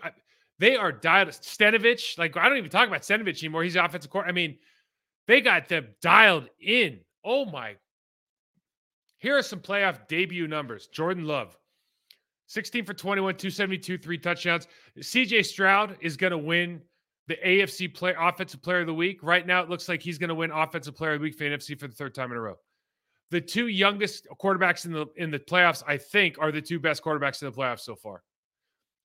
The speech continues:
I'll take Pat-, Patrick Mahomes out of there. I don't wanna get that argument, but let's just be real about what these guys are doing. Romeo Doubs, playoff debut, six for one fifty-one and a touchdown. Absolutely.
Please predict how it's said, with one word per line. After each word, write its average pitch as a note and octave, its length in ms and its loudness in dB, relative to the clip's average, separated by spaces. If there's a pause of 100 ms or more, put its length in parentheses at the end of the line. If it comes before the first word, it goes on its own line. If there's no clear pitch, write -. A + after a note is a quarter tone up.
(160)
I'll E3 100 -2
take E3 300 -6
Pat-, E3+ 280 -8
Patrick E3 360 -4
Mahomes D#3 260 -6
out D3+ 140 0
of D3 80 0
there. D3 120 2
I C#3+ 60 4
don't D3 100 -4
wanna D3 120 -4
get C#3 160 -8
that C#3 140 0
argument, C3+ 440 -2
but C#3 100 -8
let's E3 240 -6
just D3 220 -14
be D3+ 120 -4
real D3 240 -2
about C3+ 260 0 (280)
what D#3 160 -8
these C#3 140 -6
guys B2+ 240 0
are A#2 60 -10
doing. A2 260 -6 (560)
Romeo G3 280 4
Doubs, E3 480 4 (360)
playoff F3+ 320 6
debut, F#3 380 0
six - 240 -6
for F#3+ 140 -2
one D#3+ 180 0
fifty-one C#3 420 -4
and B2 120 -4
a - 20 -20
touchdown. C#3 420 -8 (1120)
Absolutely. F3 960 2